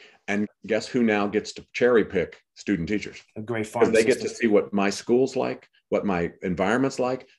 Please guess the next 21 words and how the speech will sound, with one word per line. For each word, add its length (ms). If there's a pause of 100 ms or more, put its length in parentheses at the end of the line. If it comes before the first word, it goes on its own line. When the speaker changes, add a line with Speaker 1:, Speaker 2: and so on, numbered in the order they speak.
Speaker 1:
They've 160
already 200
got 180
a 40
buddy 520
that's 180
one 100
of 60
the 80
best 260
teachers 360
in 100
the 100
school. 520 (840)
I, 220
my 200
recruiting 580
is 140
so 300
easy 520
now. 340